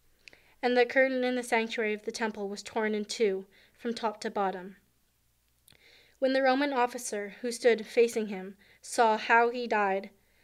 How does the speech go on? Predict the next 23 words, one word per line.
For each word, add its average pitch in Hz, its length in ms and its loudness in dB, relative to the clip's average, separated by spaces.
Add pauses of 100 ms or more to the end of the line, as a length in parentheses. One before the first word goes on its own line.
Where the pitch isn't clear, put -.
(360)
he 262 140 -2
ex-, 247 200 -4 (540)
he 254 160 -4
exclaimed, 214 640 2 (420)
"This 247 200 4
man 220 280 2
truly 240 400 4
was 226 220 2
the 208 60 -10
Son 202 220 -6
of 190 140 -10
God." 185 360 -4 (1040)
Some 277 300 6
women 240 340 2
were 220 100 0
there, 196 340 0 (200)
watching 233 380 -2
from 240 160 -4
a 226 40 0
distance, 208 520 -6
including 233 580 0
Mary 226 260 2
Magdalene, 202 640 -6